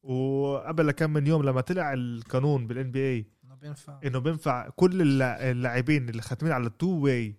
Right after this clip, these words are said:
Speaker 1: كونتراكت، اللي بينفع يلعبوا كمان بالإن بي إيه وكمان بالجي ليج. كانوا بشكل عام القانون يقول إنه بينفع، إنه لازم تاخذ قرار، هذا عليهم قرار بعد خمسين يوم. بعد
Speaker 2: أو هنا
Speaker 1: خمسين
Speaker 2: أو
Speaker 1: يوم.
Speaker 2: غاد، آه.
Speaker 1: أو هون أو هون، أو بالإن بي إيه أو بالجي ليج. السنة هاي مدوها لحد آخر السنة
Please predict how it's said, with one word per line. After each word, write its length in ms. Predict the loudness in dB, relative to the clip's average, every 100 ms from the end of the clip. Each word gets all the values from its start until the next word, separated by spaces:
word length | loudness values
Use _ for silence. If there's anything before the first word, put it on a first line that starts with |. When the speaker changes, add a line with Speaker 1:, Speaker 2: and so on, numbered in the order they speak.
| _ _
Speaker 1:
كونتراكت، 540 | -6 -2 -2 -2 -6
اللي 100 | -6
بينفع 180 | -4 -2
يلعبوا 200 | -2 -2 -2
كمان 160 | -4
بالإن 160 | -2 0
بي 60 | 0
إيه 60 |
وكمان 240 | 0 0 2
بالجي 340 | 0 2 2
ليج. 200 | 2 -2 -10 _ _ _ _ _ _ -2
كانوا 180 | 0
بشكل 300 | 0 -2 -2
عام 180 | -2 -2
القانون 360 | -2 -4 -4 -4
يقول 300 | -4 -6 -8
إنه 220 | -8 -6
بينفع، 460 | -6 -4 -6 -4 -8
إنه 240 | -8 -4
لازم 180 | -4 -2
تاخذ 180 | -2 -2
قرار، 280 | -2 -2
هذا 180 | -2 -2
عليهم 180 | -2 -2
قرار 340 | -2 0 0
بعد 300 | 0 -2 -2
خمسين 380 | -6 -10 -4 -2
يوم. 180 | -2 -6 -14 _ _ _ _ _ _ -4
بعد 160 | 0
Speaker 2:
أو 40 | 2
هنا 180 | 2 2
Speaker 1:
خمسين 160 | 2
Speaker 2:
أو 120 | 4
Speaker 1:
يوم. 60 | 2
Speaker 2:
غاد، 300 | 2 -2 -4
آه. 180 | -2 4
Speaker 1:
أو 80 | 6
هون 260 | 6 6
أو 80 | 6
هون، 240 | 6 6
أو 80 | 2
بالإن 180 | 2 2
بي 80 | 4
إيه 60 |
أو 60 | 2
بالجي 340 | 4 4 4
ليج. 160 | 0 -2 -10 _ _ _ _ -12
السنة 380 | -4 0 2 2
هاي 100 | 2
مدوها 400 | 2 4 4 4
لحد 280 | 2 0
آخر 180 | 2 2
السنة 420 | 2 4 4 4